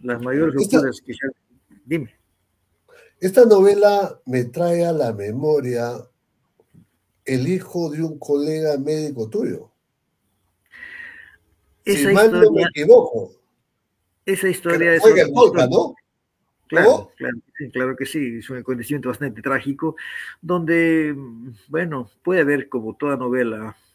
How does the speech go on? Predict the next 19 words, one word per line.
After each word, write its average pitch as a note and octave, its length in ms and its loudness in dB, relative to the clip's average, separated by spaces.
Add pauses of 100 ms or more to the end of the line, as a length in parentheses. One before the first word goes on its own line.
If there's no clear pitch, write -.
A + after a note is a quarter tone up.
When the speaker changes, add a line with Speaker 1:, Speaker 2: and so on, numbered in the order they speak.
(460)
Speaker 1:
eh, G#2 480 -14 (880)
parecidos B2+ 560 -4 (760)
en, A#2+ 140 -8
Speaker 2:
Sí. C3 340 -6 (520)
Speaker 1:
en A#2+ 240 -6
terminología, D3 1200 -2
en A#2+ 140 -8
situaciones, D3+ 880 -6
pero C3+ 560 -4 (880)
primero D#3 340 -4
que - 80 -20
son C#3+ 140 -10
distintos E3+ 560 -4
y B2+ 60 -8
luego, C3 280 -4
como A#2+ 200 -8
toda C#3 180 -6
novela, C3+ 480 -2 (1300)
coincidencias, F3+ 640 0